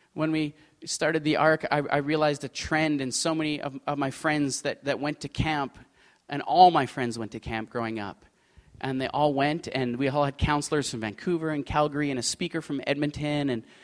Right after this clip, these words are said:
they, they gave their lives to Jesus, but then when it came time for the fall, zero of them came to youth because they didn't know anyone. It was a camp, but it had nothing to do with church.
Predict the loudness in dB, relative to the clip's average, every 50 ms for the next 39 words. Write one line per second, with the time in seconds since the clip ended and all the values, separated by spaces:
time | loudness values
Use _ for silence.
0 | -20 -20 -20 _ _ -2 -2 -2 0 0 0 -2 -2 -2 0 2 2 4 4 4
1 | 4 4 4 4 2 0 -6 -10 -6 -2 0 0 0 0 -2 -4 -4 -4 -4 -2
2 | 0 0 0 0 0 -4 -6 -14 -20 -20 _ _ -6 -6 -6 -4 -2 -2 -2 -2
3 | -2 -2 -2 -2 -2 -2 -4 -6 -8 -4 -2 -2 0 0 0 -2 -4 -6 -12 -20
4 | -20 _ _ _ _ _ -12 -8 -6 -2 0 0 2 4 6 6 6 6 4 0
5 | -2 -4 -2 -2 -2 -2 -2 -4 -4 -4 -2 -2 -2 -2 -4 -6 -4 -4 -4 -4
6 | -4 -6 -10 -6 -6 -4 -2 0 0 0 0 0 0 0 0 0 0 -2 -2 -4
7 | -8 -12 -16 -20 _ -20 -20 _ _ _ _ _ _ _ _ _ _ _ _ _
8 | _ -4 -2 -2 -2 -4 -4 -6 -10 _ -4 -2 0 2 2 2 2 2 2 2
9 | 4 2 2 0 0 0 -2 -2 -2 -4 -6 -6 -6 -4 -2 -2 -2 -2 -4 -6
10 | -10 -14 -14 -6 -4 -2 -2 -2 -4 -6 -12 -16 -16 -16